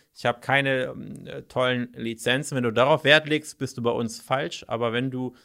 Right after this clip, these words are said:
darauf Wert legst, dass wir Praxiswissen haben und Praxiserfahrung, dann lass uns doch gerne mal miteinander reden. Kostenloses Erstgespräch, janbahn punkt de. Und dann schaut mein Team und ich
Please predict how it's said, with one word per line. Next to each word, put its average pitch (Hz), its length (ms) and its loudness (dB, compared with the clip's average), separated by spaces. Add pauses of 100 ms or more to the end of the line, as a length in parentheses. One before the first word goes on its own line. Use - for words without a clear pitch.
(140)
darauf 113 260 0
Wert 123 240 2
legst, 123 360 -6
dass 110 280 -6
wir 117 280 2
Praxiswissen 139 880 -6
haben 131 400 0
und 113 180 -8
Praxiserfahrung, 127 1000 0 (360)
dann 131 380 0 (140)
lass 139 200 0
uns 151 100 -6
doch 131 140 -4
gerne 139 180 4
mal 135 220 2
miteinander 117 440 -2
reden. 160 520 -2
Kostenloses 135 420 -6
Erstgespräch, 131 640 -6
janbahn 120 440 0
punkt 117 200 -8
de. 147 320 -2
Und 113 100 -8
dann 120 280 -6 (240)
schaut 120 320 -2
mein 113 160 -4
Team 139 200 -6
und 127 120 -6
ich 147 260 -6